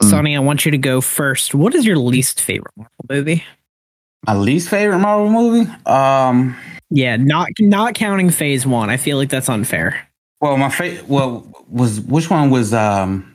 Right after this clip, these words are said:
Speaker 3: was Guardians in the Phase two?
Speaker 2: Guardians of the Galaxy was Phase two. Yeah.
Speaker 3: Yeah, I didn't like, I didn't like, I s-, to this day, I still don't like Guardians of the Galaxy. Um,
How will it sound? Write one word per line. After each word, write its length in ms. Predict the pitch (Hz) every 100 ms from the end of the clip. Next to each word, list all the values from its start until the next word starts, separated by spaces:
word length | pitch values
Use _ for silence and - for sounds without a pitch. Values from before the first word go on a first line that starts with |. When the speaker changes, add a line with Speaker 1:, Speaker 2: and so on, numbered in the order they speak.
| -
Speaker 3:
was 140 | 107 107
Guardians 560 | 131 147 160 160 147
in 160 | 147 143
the 420 | 139 135 131 131 - _ - _ _ 147
Phase 180 | 143
two? 260 | 143 160 151 - _ _ _ _ _ _ _ - 156
Speaker 2:
Guardians 320 | 156 165 156
of 20 |
the 60 | 139
Galaxy 400 | 131 131 131 135
was 140 | 110
Phase 260 | - 104 -
two. 240 | 110 117 135 _ _ -
Yeah. 140 | 151
Speaker 3:
Yeah, 100 | 107
I 40 | 104
didn't 160 | 107 95
like, 140 | 98
I 100 | 101
didn't 200 | 110 107
like, 120 | 101
I 80 | 117
s-, 160 | 139 -
to 100 | -
this 160 | 143 -
day, 160 | 143
I 60 | 120
still 260 | - 147
don't 120 | 127 107
like 140 | 101
Guardians 300 | 95 92 92
of 60 | 85
the 80 | 87
Galaxy. 480 | 90 87 87 92 85 - - _ _ _ _ _ -
Um, 640 | 104 101 92 90 92 92